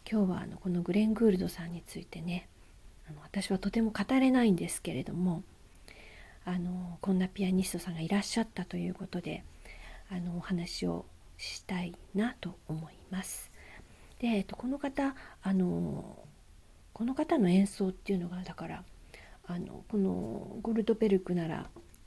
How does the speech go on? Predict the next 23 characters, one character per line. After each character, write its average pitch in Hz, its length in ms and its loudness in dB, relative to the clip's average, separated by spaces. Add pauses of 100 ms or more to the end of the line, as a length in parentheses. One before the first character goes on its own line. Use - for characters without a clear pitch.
(220)
も 185 420 4
う、 - 680 -20
グ 202 80 6
レ 233 100 8
ン・ 233 60 8
グ 240 100 10
ー 254 40 12
ル 226 60 10
ド 190 100 6
し 185 120 4
か 185 120 0
な 190 140 8
い 196 200 8
み 185 100 6
た 175 120 0
い 160 100 0
な、 175 260 0 (420)
あ 185 140 0
の、 180 760 -4
ね、 202 300 0 (100)
そ - 180 -2
ん 190 120 4
な 196 320 2